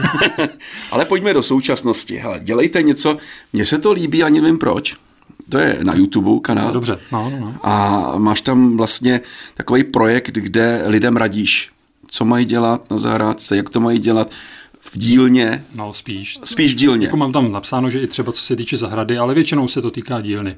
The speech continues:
Speaker 1: Hmm. Eh, jak to teda funguje? Ty si něco vymyslíš a dáš to,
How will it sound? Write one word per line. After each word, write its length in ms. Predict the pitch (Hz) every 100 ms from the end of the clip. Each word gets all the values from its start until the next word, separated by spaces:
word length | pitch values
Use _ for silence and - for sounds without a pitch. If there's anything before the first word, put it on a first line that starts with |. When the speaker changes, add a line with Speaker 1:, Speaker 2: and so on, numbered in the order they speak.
| -
Speaker 1:
Hmm. 400 | 143 127 110 117 - - - - - -
Eh, 180 | 104 101 -
jak 200 | 98 101
to 80 |
teda 180 | 226 262
funguje? 500 | - 151 120 104 90 - _ _ - _ - _ _
Ty 120 | -
si 360 | 101 165 165 110 104
něco 340 | 120 - 127
vymyslíš 760 | 127 98 98 85 98 175 - - _ _ _ _ _ _
a 60 | 104
dáš 260 | 101 113 -
to, 340 | 135 131 131